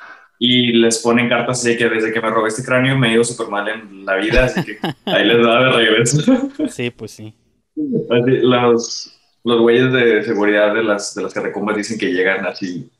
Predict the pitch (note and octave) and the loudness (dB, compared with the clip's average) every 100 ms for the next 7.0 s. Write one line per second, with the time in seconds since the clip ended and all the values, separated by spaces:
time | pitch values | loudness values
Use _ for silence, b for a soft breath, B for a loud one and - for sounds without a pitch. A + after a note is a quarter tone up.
0 | _ - G2+ G2 G#2+ G#2+ G#2+ G2 F#2 F#2+ | _ -2 0 0 0 0 0 2 4 4
1 | F#2+ G2+ G2+ - - F#2 F#2 G2 G2 - | 2 -2 -4 -6 -4 -2 -2 -2 -6 -10
2 | _ _ _ _ _ _ _ _ F#2+ G2 | _ _ _ _ _ _ _ _ -2 2
3 | G2 G2 - G2 G2+ G2+ G2+ A2 B2 B2 | 2 0 -4 -2 0 2 2 2 2 2
4 | A#2 - G#2+ G#2 G#2+ G#2 G#2 G#2 G#2+ G#2+ | 2 0 -2 2 2 2 2 2 0 0
5 | A#2+ D#3+ A2+ - - - - - A#2 G#2 | 0 2 0 0 -4 -4 -6 -2 -2 -2
6 | A2 G#2+ G#2+ G#2 G#2+ B2 C3+ G#2+ G2 | 0 2 2 2 2 4 4 2 0